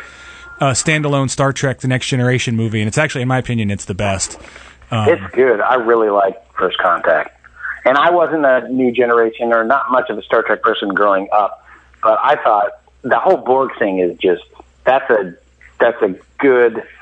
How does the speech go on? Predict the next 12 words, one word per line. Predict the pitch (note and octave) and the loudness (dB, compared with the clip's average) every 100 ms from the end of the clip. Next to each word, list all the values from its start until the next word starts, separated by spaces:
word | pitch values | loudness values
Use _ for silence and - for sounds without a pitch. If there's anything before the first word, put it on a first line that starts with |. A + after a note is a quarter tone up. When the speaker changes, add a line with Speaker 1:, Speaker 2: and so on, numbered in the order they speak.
| - _ - | -20 _ -12
Speaker 2:
villain | G2+ G2 A2+ G#2+ G2 F#2+ | -6 0 0 0 -4 -4
for | F#2+ G2+ F#2+ F#2 F2+ - _ _ _ | 0 2 4 2 -2 -8 _ _ _
a | - | -2
movie, | G2 G#2 G2+ E2+ - - _ | 0 0 0 -4 -8 -12 _
you | G2+ G2 | -2 0
know? | F#2+ | 2
Speaker 1:
Yeah. | G2 G2+ - _ _ _ _ | 0 -4 -10 _ _ _ _
I-, | - C#3+ | -2 -2
in | C#3 C#3 | -2 -2
my | D3+ | -2
opinion, | F3 C#3 C3+ C3+ C3 | -2 -4 -4 -4 -2
they, | C3 C3 G2+ | -2 -4 -8